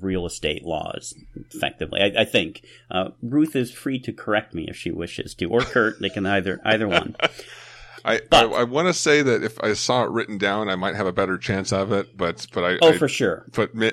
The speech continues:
Speaker 1: For
Speaker 2: but
Speaker 1: sure.
Speaker 2: you know what? Maybe that's just me <laughs> just thinking better of myself.
Speaker 1: No, I'll have to send it to you 'cause it's sixty-nine letters long
Speaker 2: Ooh.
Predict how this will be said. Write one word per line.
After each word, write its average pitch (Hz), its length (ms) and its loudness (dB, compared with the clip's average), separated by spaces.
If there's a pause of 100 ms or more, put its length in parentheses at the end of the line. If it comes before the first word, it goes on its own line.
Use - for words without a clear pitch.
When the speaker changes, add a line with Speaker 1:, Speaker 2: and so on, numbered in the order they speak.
Speaker 1:
For 110 120 2
Speaker 2:
but - 100 0
Speaker 1:
sure. - 80 -2
Speaker 2:
you 123 60 -2
know 127 140 0
what? 123 360 2
Maybe 110 260 0
that's 98 180 2
just - 220 -6
me 95 200 -2 (220)
<laughs> 113 120 -4 (220)
just - 240 -8
thinking 139 360 0
better 107 220 4
of 101 120 0
myself. - 540 -10 (840)
Speaker 1:
No, 135 140 6
I'll 139 220 12
have 175 120 6
to 151 80 0
send 147 260 4
it 120 120 0
to 120 80 4
you 110 80 4
'cause 113 140 0
it's 113 200 -2
sixty-nine 120 880 4
letters 104 420 2
long 95 320 4
Speaker 2:
Ooh. 302 240 8